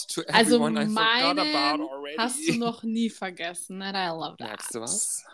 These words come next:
Speaker 1: Merkst
Speaker 2: Ja,
Speaker 1: du was?
Speaker 2: I do, honey.
Speaker 1: Es
Speaker 2: I
Speaker 1: gibt sehr wenige
Speaker 2: appreciate that.
Speaker 1: Leute, an deren ich ge-, äh, an deren Geburtstag ich immer denke.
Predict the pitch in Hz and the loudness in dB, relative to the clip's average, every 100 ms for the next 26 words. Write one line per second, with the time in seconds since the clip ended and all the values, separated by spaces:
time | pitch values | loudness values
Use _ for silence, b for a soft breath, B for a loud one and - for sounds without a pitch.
0 | B 113 107 180 175 196 - - - - | B -4 -2 -2 -2 -2 -4 -6 -8 -6
1 | 233 240 226 240 277 269 190 185 180 180 | -2 -2 -2 -2 0 0 -2 -4 -2 0
2 | 180 262 226 120 120 127 123 123 120 113 | 4 4 4 4 6 6 6 6 4 4
3 | 113 117 - 120 120 - - 110 107 107 | 4 4 2 0 -2 -6 -10 -8 -2 -2
4 | 104 - - - - 104 - 95 101 104 | -2 -8 -12 -10 -6 -6 -6 -6 -2 -2
5 | 117 - - 110 101 110 - 127 123 - | -4 -8 -10 -6 0 0 0 -2 -4 -8
6 | - 113 - - 120 123 110 110 110 - | -6 -4 -2 0 2 2 4 2 2 0
7 | 139 175 | 0 0